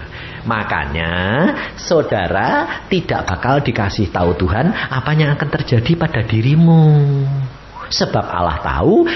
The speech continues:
kamu masih berpikiran seperti pikirannya manusia. Nah, kamu mau ndak punya pikirannya Allah?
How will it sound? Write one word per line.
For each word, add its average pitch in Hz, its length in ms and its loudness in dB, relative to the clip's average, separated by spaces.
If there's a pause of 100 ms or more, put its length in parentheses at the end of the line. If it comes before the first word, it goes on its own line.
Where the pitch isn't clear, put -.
(120)
kamu 120 260 2
masih 123 320 0
berpikiran 117 560 0
seperti 147 400 -2
pikirannya 131 560 2 (880)
manusia. 214 460 -4 (1600)
Nah, - 400 -6
kamu 127 240 2
mau 147 320 4
ndak - 320 -2
punya 92 180 0
pikirannya 82 540 0
Allah? 71 280 0